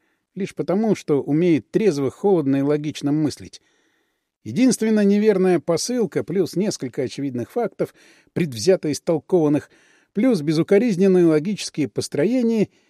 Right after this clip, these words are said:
и готова непротиворечивая, но насквозь лживая картинка. Она умеет мыслить логично, не умеет лишь любить и верить тому, кого любишь. Недаром с древних времён три понятия объединяли в одну триаду.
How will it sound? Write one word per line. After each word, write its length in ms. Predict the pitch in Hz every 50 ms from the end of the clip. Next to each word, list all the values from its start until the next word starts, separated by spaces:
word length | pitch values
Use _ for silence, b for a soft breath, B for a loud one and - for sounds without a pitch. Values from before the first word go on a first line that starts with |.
| _ _ _
и 120 | - 120 226
готова 520 | 226 147 - - 269 269 247 240 220 208
непротиворечивая, 1200 | 185 170 175 - - 156 143 - 156 143 143 143 135 139 - - 254 254 240 233 220 208 202 196
но 200 | 165 185 240 233
насквозь 540 | 208 196 190 - - - 214 214 180 - -
лживая 720 | 139 127 117 107 92 92 156 220 220 202 202 202 196 190
картинка. 920 | - - 190 185 170 - - - 120 127 123 120 113 - - 110 107 92 - _ _ _ _ _ _ _ _ _ _ _ _ _ _ _ _ _
Она 340 | - 180 220 226 240 233 233
умеет 360 | 233 240 240 208 185 190 -
мыслить 380 | 131 135 127 - - 110 104 -
логично, 600 | 131 131 135 127 123 104 - - - - - _ _ _ _ _ _ _ _ _ _ _ _ -
не 160 | 110 123 165
умеет 440 | 202 208 208 214 196 175 147 - 170
лишь 200 | 160 139 - -
любить 460 | 165 180 151 131 110 104 - - _ _ _ _ _ _ _ _ _ _ _ _
и 120 | - 110 117
верить 360 | 180 226 208 165 - _ -
тому, 300 | 156 139 139 180 214 -
кого 320 | - - 113 120 151 165
любишь. 520 | 127 98 101 98 90 87 90 - - - _ _ _ _ _ _ _ _ _ _ _ _ _
Недаром 440 | - 117 - - 233 240 220 202 170
с 40 | 139
древних 360 | 139 170 208 196 175 156 113
времён 480 | 135 139 156 160 185 226 233 214 170 -
три 180 | - 147 196
понятия 580 | 185 - 151 147 175 202 180 139 - 151 139 131
объединяли 520 | 120 120 131 135 135 156 175 190 170 143
в 100 | 135 131
одну 340 | 147 139 147 180 175 156 127
триаду. 580 | - - 143 160 160 147 123 101 80 78 -